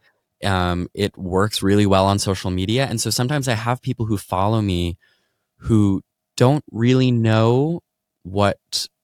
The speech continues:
the cruelty is behind these groups and the psychology behind them that we've talked about today. They just see, you know, "Oh, Gays Against Groomers posted this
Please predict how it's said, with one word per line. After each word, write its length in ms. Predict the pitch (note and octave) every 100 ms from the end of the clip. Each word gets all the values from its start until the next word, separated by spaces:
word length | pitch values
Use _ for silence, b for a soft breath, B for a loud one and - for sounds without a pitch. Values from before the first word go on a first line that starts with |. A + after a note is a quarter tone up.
| _ _ -
the 120 | G2
cruelty 600 | - - A#2+ B2 - C#3
is 160 | B2+ C3+
behind 580 | A2+ - G#2 A#2 B2 -
these 260 | C#3 C#3+ C#3
groups 580 | D3 D3+ D#3+ - - - b b b b -
and 380 | G#2+ G2 F#2+ F#2+ -
the 100 | G#2
psychology 680 | G#2 - G2+ G#2 G#2 A2
behind 340 | G#2+ G#2 A2+ A2+
them 100 | A2+
that 140 | G2+
we've 240 | F#2 F#2 -
talked 280 | G2 F2+
about 200 | A2 A2
today. 360 | - B2 C3 C3+ - _ b b b b -
They 100 | A#2+
just 540 | A2+ B2+ B2 - -
see, 360 | - - B2 A2+
you 100 | G#2+
know, 160 | G#2 G2
"Oh, 160 | C#3+ A#2+
Gays 300 | G#2 A#2+ D3
Against 340 | D#3 B2 -
Groomers 520 | - B2 A2+ F#2+ F2+
posted 420 | - A#2+ B2 A#2 G2
this 300 | F#2 -